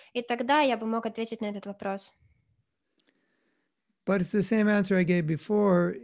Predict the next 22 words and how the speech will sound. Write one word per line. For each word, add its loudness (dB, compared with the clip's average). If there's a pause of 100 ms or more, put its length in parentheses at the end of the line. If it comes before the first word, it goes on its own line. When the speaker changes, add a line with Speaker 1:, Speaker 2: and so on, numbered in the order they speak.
Speaker 2:
It's 0
the -8
general 4
procedure -2
to -6
take -2
a -4
Diksha -6
Guru, -4
but -6
it's -8
not -6 (420)
that -8
if -8
you -6
don't, -2 (540)
there's -4
some -4 (520)
hellish -2
planet -6
for -12
you. -14